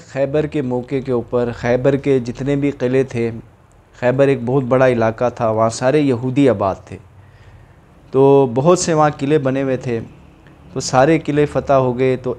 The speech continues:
एक किला कमूस नामी किला जो था वो फ़तह नहीं हो रहा था। तो हुजूर सल्लल्लाहु अलैहि वसल्लम ने इरशाद फरमाया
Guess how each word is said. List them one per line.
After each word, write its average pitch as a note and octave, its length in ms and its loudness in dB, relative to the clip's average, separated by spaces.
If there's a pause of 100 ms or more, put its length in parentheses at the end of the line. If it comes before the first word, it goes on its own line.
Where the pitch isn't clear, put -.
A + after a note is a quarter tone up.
एक E3 260 0
किला C#3+ 240 2 (100)
कमूस D3 540 0
नामी C3 300 -2
किला B2 280 -2
जो A#2+ 140 -4
था B2+ 160 -4
वो C#3+ 160 0
फ़तह B2 300 -2
नहीं A2+ 160 -2
हो F#2+ 140 -8
रहा F2+ 140 -8
था। - 180 -20 (1080)
तो B2 100 -6
हुजूर C3+ 420 2
सल्लल्लाहु B2 720 2
अलैहि A#2+ 240 -2
वसल्लम A#2 400 -4
ने A#2 140 -4
इरशाद A2 340 -2
फरमाया G#2+ 560 -4